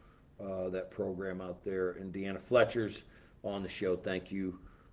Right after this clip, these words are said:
Deanna, for all you do and have been doing for years, taking care of the kids here at Have Bible Will Travel. Great, great people. Guys, so Stephanie Fink or my wife,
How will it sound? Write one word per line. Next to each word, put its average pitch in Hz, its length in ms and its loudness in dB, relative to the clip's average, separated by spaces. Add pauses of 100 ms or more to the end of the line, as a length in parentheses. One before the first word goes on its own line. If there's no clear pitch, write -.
(120)
Deanna, 101 360 2
for 95 200 4
all 101 120 4
you 104 220 -2
do 101 320 2
and 90 140 -2
have 98 320 2
been 104 160 -4
doing 104 260 -2
for 92 140 -4
years, 95 380 -2
taking 90 340 -2
care 95 180 0
of 90 80 2
the 87 60 -8
kids 90 340 0
here 92 160 0
at 85 80 0
Have 82 220 0
Bible 82 260 0
Will 80 80 -6
Travel. 78 560 -2
Great, 180 640 12
great 165 720 12
people. 139 600 12 (380)
Guys, 170 520 12 (500)
so - 180 4
Stephanie 190 460 12
Fink 180 440 8
or 135 180 6
my 120 140 6
wife, 131 420 10